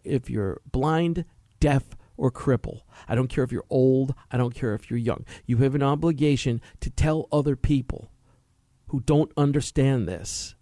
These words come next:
that the Matrix is on the way. And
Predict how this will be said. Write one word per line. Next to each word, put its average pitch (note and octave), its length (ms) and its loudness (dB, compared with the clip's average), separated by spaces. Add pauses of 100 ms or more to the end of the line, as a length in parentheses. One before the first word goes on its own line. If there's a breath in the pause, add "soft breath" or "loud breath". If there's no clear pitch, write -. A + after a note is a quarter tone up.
(680 soft breath)
that C3+ 120 -2
the C#3 80 2
Matrix D3+ 540 2
is C3+ 120 0
on B2 260 0
the D3 40 2
way. F3 460 0 (2000)
And D3 300 2